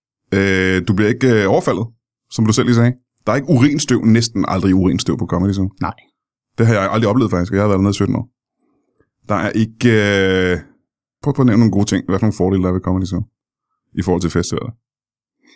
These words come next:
Speaker 2: Jamen, der er ikke romaer, der står klar til at rive dåsen ud af hånden på dig, inden du er færdig med at drikke den.
Speaker 1: Og det er også, fordi man ikke må have en dåse med ind på Comedy Zoo.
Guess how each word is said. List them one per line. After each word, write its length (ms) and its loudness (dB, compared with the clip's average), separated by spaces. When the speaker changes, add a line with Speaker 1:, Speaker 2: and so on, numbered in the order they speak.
Speaker 2:
Jamen, 160 4
der 80 0
er 100 -2
ikke 180 2
romaer, 400 4
der 140 -2
står 140 -4
klar 200 -2
til 120 0
at 180 2
rive 320 6
dåsen 380 2
ud 100 2
af 60 0
hånden 260 2
på 120 0
dig, 120 0
inden 160 4
du 80 4
er 40 4
færdig 380 2
med 160 6
at 120 0
drikke 260 -2
den. 100 2
Speaker 1:
Og 100 -4
det 60 2
er 40 2
også, 80 -4
fordi 120 -2
man 100 0
ikke 100 0
må 60 2
have 60 0
en 80 0
dåse 200 0
med 100 2
ind 100 -4
på 60 -8
Comedy 260 -6
Zoo. 180 -12